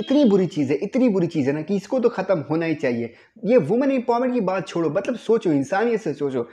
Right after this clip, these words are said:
मैं बात क्या कह रहा हूँ। मान लीजिए किसी लड़की की तीसरी बेटी होती है तो लोगों का रिएक्शन कैसा होता है? अगर किसी लड़की को तीसरी बेटी हुई ना तो पति को कोई टेंशन नहीं होता, सस-, ससुर को उतना ज़्यादा मसला नहीं होता, उसके जेठ को या फिर उसके देवर को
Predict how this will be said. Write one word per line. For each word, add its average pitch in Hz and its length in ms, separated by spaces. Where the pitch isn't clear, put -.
मैं 196 120
बात 214 240
क्या 180 100
कह 139 140
रहा 131 100
हूँ। 135 80
मान 240 180
लीजिए 247 180
किसी 220 240
लड़की 190 320
की 208 60
तीसरी 208 380
बेटी 143 340
होती 104 260
है 95 100
तो 254 80
लोगों 247 280
का 277 100
रिएक्शन 233 480
कैसा 165 240
होता 113 220
है? - 100
अगर 269 160
किसी 233 240
लड़की 240 220
को 254 100
तीसरी 233 360
बेटी 202 300
हुई 151 160
ना 143 100
तो 233 60
पति 254 320
को 302 140
कोई 277 260
टेंशन 233 340
नहीं 196 120
होता, 139 460
सस-, 202 480
ससुर 226 340
को 254 200
उतना 233 460
ज़्यादा 208 220
मसला 180 320
नहीं 180 140
होता, 139 220
उसके 139 260
जेठ 185 300
को 170 240
या 160 140
फिर 160 140
उसके 156 200
देवर 180 280
को 165 200